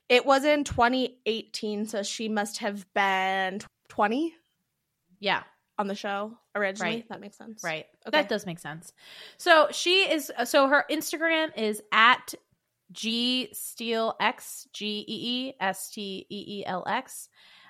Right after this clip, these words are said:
Speaker 2: Uh, she has one point five million Instagram followers
Speaker 1: Mm-hmm.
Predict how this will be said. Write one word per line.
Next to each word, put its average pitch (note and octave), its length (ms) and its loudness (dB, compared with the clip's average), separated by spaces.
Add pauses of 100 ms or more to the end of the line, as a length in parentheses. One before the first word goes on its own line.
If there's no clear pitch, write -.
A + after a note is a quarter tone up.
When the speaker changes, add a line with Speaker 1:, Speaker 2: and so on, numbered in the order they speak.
(120)
Speaker 2:
Uh, G3 200 4
she E4+ 420 0
has G3 420 4
one A#3 380 -6
point - 320 -12
five F#3 400 0
million G#3+ 500 -6
Instagram E3 540 -10
followers G#2 680 -10
Speaker 1:
Mm-hmm. F#3 380 -12